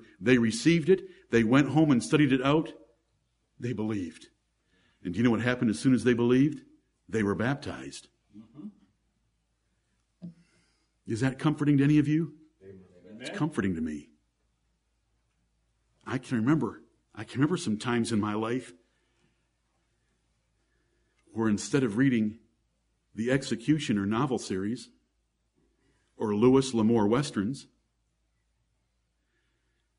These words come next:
Speaker 1: or memorizing motorcycle statistics, a precious little man in my home church gave me four books to read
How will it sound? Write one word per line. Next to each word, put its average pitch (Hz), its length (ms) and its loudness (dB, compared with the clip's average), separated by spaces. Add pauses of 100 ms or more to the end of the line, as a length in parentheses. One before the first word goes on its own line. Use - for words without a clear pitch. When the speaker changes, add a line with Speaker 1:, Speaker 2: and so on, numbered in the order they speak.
(280)
Speaker 1:
or 92 140 -6
memorizing 131 560 4
motorcycle 113 540 0
statistics, - 720 -8 (1700)
a - 100 -18
precious 131 440 -2
little 120 200 4
man 127 560 0 (720)
in 92 140 -6
my 107 180 -2
home 120 320 -2
church 117 520 -8
gave 117 180 -2
me 110 120 -6
four 135 280 -4
books 135 340 -8
to 110 120 -8
read 101 420 -4